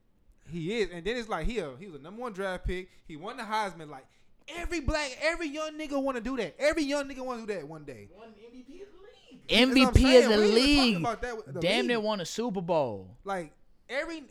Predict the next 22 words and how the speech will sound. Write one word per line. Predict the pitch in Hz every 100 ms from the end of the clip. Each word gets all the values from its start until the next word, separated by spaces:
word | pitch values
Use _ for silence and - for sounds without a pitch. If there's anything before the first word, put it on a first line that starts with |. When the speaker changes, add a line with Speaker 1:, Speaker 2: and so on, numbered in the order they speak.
| -
Speaker 1:
every | 311 330 294
nigga | 294 269
wanna | 247 214
do | 190
that. | 190 131 _
Every, | 220 269 277
like, | 240 202
I, | 233 269 - 254 294
I |
want | 269 247
to | 208
be |
that. | 214 185
I | 220 311
wanted | 294 262
to | 214
win | 214
the | 190
Heisman | 196 214 208 175
at | 151
one | 139 123 110
point. | 117